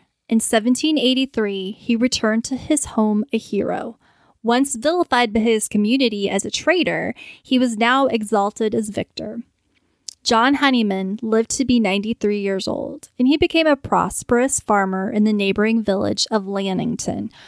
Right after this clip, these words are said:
where he moved from Griggstown ten years after the war. There were reports that the government rewarded him for his service,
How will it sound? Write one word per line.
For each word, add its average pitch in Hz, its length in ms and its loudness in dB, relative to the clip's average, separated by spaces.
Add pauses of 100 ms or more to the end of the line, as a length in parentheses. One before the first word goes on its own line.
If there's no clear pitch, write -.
(220)
where 247 120 2
he 277 100 4
moved 240 300 2
from 233 180 -2
Griggstown 202 640 -2
ten 214 300 -2
years 190 260 -2
after 165 240 -4
the 202 120 -2
war. 220 420 -2 (480)
There 285 160 2
were 285 80 0
reports 302 640 0
that 262 180 0
the 262 80 2
government 233 540 2
rewarded 226 640 2
him 190 240 -2
for 190 140 -2
his 202 180 -2
service, - 720 -2